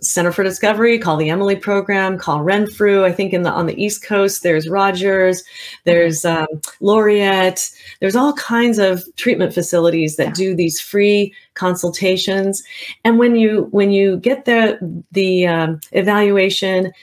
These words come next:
Speaker 1: let's talk about that and see. And then what you would need to do as a, i-, if you agreed to take something on like this, is try to help them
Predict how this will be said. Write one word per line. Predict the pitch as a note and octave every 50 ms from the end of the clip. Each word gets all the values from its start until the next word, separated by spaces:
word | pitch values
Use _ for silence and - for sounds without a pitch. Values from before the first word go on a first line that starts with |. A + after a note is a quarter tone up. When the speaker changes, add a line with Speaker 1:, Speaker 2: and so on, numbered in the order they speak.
| - - -
Speaker 1:
let's | - G3+ G#3 G#3 -
talk | - - G3 F3 F3
about | F#3 E3+ D3+ D3+ D3+ D#3 -
that | - A2 G2+ E2 - -
and | - E3+ E3 D#3+ D#3
see. | - - G3+ F#3+ F#3 F3+ F3 F3 - - - - - - - -
And | F#3+ F#3+ G3+
then | G#3+ G#3+ A3 G#3+
what | G#3 F#3+ - -
you | F#3 F3+ G#3 A#3+ C#4+ D4+ D#4 D#4 D#4+
would | C4+ B3+ G#3 F#3 F#3 F#3+
need | F3+ E3+ D#3+ D#3+
to | - D#3+
do | - D#3+ D#3+ D#3+ D#3+ D#3+
as | D#3 D#3 D#3+
a, | D3+ D3 -
i-, | - - E3+ -
if | - F3+ -
you | - D#3 D3+ - - _ -
agreed | D#3+ D#3 D3+ D#3+ F3+ F3+ D#3+
to | - - - -
take | - - F#3+ F3 -
something | - D#3+ D3+ D3+ D3 D3
on | D#3 F#3 A3
like | G3 C#3 D3+ D3+ -
this, | - - D3+ D3+ - - - - - - - _ -
is | F#3+ F#3 F#3
try | - - G3+ F#3+ F#3 F3+
to | F3+ - - F3+
help | E3+ D3+ F#3+ F#3 F#3 -
them | - F3 E3+ E3+ E3+